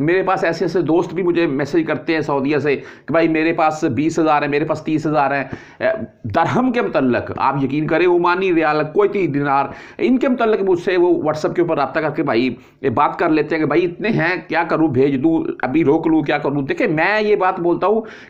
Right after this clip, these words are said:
कि मैं इंशाल्लाह ताला, अल्लाह के हुक्म से, मैंने जो भी WhatsApp के ऊपर उनको रिप्लाई करता हूँ, चलो, वो तो करता हूँ, लेकिन यहाँ पर वीडियो में भी आपको बोल रहा हूँ मैं कि इंशाल्लाह ताला, अल्लाह के हुक्म से आने वाले दिनों में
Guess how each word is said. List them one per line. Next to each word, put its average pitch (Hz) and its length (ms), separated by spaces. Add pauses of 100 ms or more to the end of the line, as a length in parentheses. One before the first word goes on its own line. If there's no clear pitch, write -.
कि 185 60
मैं 190 640
इंशाल्लाह 190 640
ताला, 190 220
अल्लाह 175 200
के 196 80
हुक्म 170 180
से, 180 120
मैंने 185 320
जो 156 180
भी 220 120
WhatsApp 175 380
के 196 60
ऊपर 185 160
उनको 185 240
रिप्लाई 165 300
करता 170 260
हूँ, 180 80
चलो, 180 160
वो 175 100
तो 196 100
करता 165 260
हूँ, 208 60
लेकिन 185 180
यहाँ 160 240
पर 175 100
वीडियो 170 320
में 202 100
भी 185 100
आपको 160 240
बोल 135 200
रहा 143 100
हूँ 175 100
मैं 185 140 (400)
कि 175 80 (320)
इंशाल्लाह 208 540
ताला, 185 160
अल्लाह 180 400
के 214 120
हुक्म 151 280
से 147 280 (400)
आने 202 220
वाले 214 180
दिनों 165 240
में 147 240